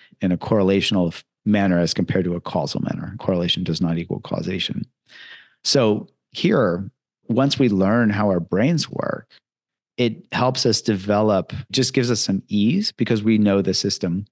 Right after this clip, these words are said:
And I think of that as that first step in developing trust or faith. The next step is really critical, which is having our own experience. So we can say, "Okay, I learned that this theory,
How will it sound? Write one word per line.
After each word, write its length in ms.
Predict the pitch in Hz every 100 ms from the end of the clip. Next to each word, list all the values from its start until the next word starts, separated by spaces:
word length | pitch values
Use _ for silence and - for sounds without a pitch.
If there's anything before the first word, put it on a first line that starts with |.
| - - - _ _ -
And 200 | 120 113
I 100 | 127
think 220 | 127 135
of 140 | 113
that 360 | 104 101 101 -
as 400 | 101 95 90 -
that 200 | 110 98
first 280 | - 117 101
step 260 | - 104 104
in 100 | 95
developing 560 | 82 87 82 - 92
trust 560 | 87 - 92 87 - - -
or 120 | 90
faith. 560 | 85 - 101 92 - - _ - - - - - _ _
The 120 | 113
next 360 | 113 123 110 -
step 360 | - 120 98 101
is 160 | 92
really 240 | 110 104 95
critical, 640 | - 156 127 85 80 - -
which 220 | 113 -
is 260 | 107 95 -
having 320 | 117 131 127
our 140 | 110 104
own 140 | 87
experience. 840 | 85 - - 175 107 - - - - -
So 160 | 123
we 120 | 120
can 120 | 123 120
say, 160 | 117
"Okay, 200 | - 139
I 40 | 120
learned 340 | 117 123 120
that 80 | 107
this 220 | 92 -
theory, 720 | - 208 233 123 73 104 123